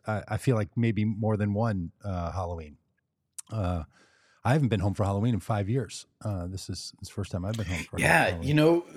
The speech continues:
Speaker 2: we were, I, my Facebook memories, uh, a year ago on Halloween, Doug, we, um, we were in Pennsylvania looking at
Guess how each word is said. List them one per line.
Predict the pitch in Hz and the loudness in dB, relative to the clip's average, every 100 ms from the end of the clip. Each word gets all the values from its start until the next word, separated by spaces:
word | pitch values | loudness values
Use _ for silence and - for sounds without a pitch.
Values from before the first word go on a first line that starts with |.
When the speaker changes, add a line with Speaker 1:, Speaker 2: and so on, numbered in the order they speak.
| 156 | -10
Speaker 2:
we | 180 160 175 | -2 4 6
were, | 160 156 147 143 | 8 10 10 8
I, | 127 131 - | 6 4 4
my | 131 127 | 4 4
Facebook | - 151 156 160 | 6 2 4 0
memories, | 127 110 104 104 104 - | 0 0 0 -2 -2 -4
uh, | - 113 107 107 - | 0 2 4 2 0
a | |
year | 110 113 123 151 | 0 6 8 8
ago | 131 113 | 6 4
on | 104 | 2
Halloween, | 104 107 104 104 | 0 -2 0 -2
Doug, | 101 104 107 104 | 0 0 0 -2
we, | 110 113 113 110 | 0 4 4 4
um, | 107 104 98 - - - - | 4 2 -4 -10 -18 -18 -4
we | 131 | 2
were | 127 120 113 110 107 107 - | 6 8 6 6 4 0 -4
in | 151 135 147 156 135 _ - | 0 4 4 2 -2 _ -2
Pennsylvania | 135 117 107 101 104 117 | 0 0 0 0 2 2
looking | 123 110 110 110 110 | 4 2 0 -2 -2
at | - 95 95 - | -2 -2 -4 -6